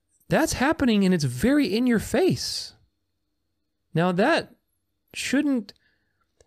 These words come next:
of course, it's, it's disgusting, but there's a, there's an agenda behind it. It's not just happening by accident. These things are being pushed down your throat so that you are being hit with the thing that is most vulnerable, which is the children.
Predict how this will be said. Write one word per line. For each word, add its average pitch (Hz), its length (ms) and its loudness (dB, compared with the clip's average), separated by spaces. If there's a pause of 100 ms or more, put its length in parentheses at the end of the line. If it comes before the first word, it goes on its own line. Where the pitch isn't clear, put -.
(120)
of 180 140 -4
course, 285 320 2
it's, - 200 -2
it's 180 300 -2 (320)
disgusting, 180 560 0
but 165 120 0
there's 254 180 0
a, 147 140 -2 (160)
there's 190 200 0
an 156 160 2
agenda 175 500 0
behind 113 360 -2
it. 120 40 -2
It's 135 140 -6
not 254 120 -2
just - 160 -2
happening 202 320 0
by 127 120 0
accident. 123 520 -4 (1300)
These 190 140 -2
things 247 140 2
are 202 80 2
being 170 200 0
pushed - 360 -2
down 196 160 2
your 170 100 2
throat 104 440 0 (880)
so - 240 0
that 147 240 0
you 180 460 0
are 143 140 0
being 135 260 0
hit 208 400 -2
with 139 180 -2
the 139 80 -2
thing 170 280 -2
that 131 120 0
is 110 160 -2
most 139 540 -2 (260)
vulnerable, 104 500 0
which 101 200 -4
is 107 100 -4
the 98 80 -4
children. - 560 -8